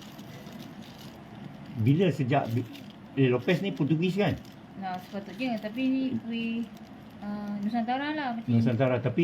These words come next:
Speaker 1: dia asal mana? Melaka eh?
Speaker 2: Indon.
Speaker 1: Indon?
Speaker 2: Indonesia. Tak silap
Speaker 1: Kuih
Speaker 2: lah.
Speaker 1: lopes. Ah, jadi siapa nak order, berapa banyak, berapa harga?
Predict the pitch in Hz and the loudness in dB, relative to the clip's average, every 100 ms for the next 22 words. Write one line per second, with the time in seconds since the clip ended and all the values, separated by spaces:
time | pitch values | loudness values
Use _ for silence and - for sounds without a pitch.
0 | 156 160 147 170 156 151 117 123 123 135 | 6 6 6 4 6 6 8 6 4 2
1 | 82 - - - 214 262 240 202 - - | 2 -4 -14 -4 0 0 0 -2 -4 -10
2 | - 131 143 175 113 214 214 226 233 208 | 0 6 6 6 4 0 -2 -4 -6 -8
3 | 202 - - - 233 170 113 131 147 110 | -12 -16 -14 -8 -2 2 2 4 4 4
4 | - - - - - - - - - - | -2 -14 -18 -18 -16 -16 -16 -16 -18 -16
5 | - - - 98 98 92 87 90 - - | -18 -16 -8 -2 0 -2 -4 -8 -14 -14
6 | - 110 123 135 135 135 127 123 117 135 | -6 0 4 6 6 6 4 0 2 4
7 | 127 - 127 139 143 143 120 113 127 117 | 4 2 4 6 6 6 4 0 0 2
8 | 131 143 113 113 110 123 117 139 | 4 2 0 -2 2 2 2 2